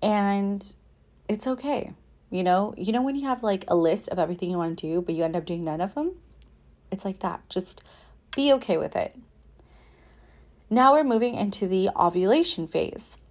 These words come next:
So contrary to belief, your day of ovulation doesn't fall on the fourteenth day. Only thirty percent of women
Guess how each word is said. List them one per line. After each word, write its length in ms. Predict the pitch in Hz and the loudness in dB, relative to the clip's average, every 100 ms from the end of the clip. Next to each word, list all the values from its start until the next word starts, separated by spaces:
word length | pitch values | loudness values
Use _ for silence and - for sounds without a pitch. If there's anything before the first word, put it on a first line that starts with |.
| _ - - _ _ _ _ - - | _ -20 -20 _ _ _ _ -18 -16
So 340 | - 214 202 | 4 8 8
contrary 480 | 202 - 277 330 339 | 4 0 2 6 6
to 80 | 302 | 4
belief, 520 | 220 208 190 190 202 - | 2 2 2 2 -2 -8
your 440 | 160 196 208 247 220 | 0 4 6 4 0
day 460 | - 185 170 202 | 0 2 4 2
of 140 | 214 220 | 2 2
ovulation 840 | 220 226 233 226 - 233 233 247 - - _ _ - | 2 2 2 2 -2 -4 -4 -8 -14 -20 _ _ 6
doesn't 480 | 202 202 233 240 - - | 6 6 -2 -4 -10 -20
fall 520 | - 202 185 185 - | 2 6 6 6 2
on 140 | 185 | -2
the 80 | 175 | -2
fourteenth 680 | 175 170 160 - 165 160 165 - - | 2 2 2 -2 -6 -6 -8 -16 0
day. 280 | 160 - - _ - - _ - - - | 0 0 -8 _ -20 -20 _ -20 -2 4
Only 300 | 247 294 302 | 4 4 0
thirty 340 | - 185 196 | 2 2 2
percent 400 | 202 240 240 247 | -2 -4 -2 -2
of 80 | 247 | 0
women 320 | 247 247 247 | -2 -2 -4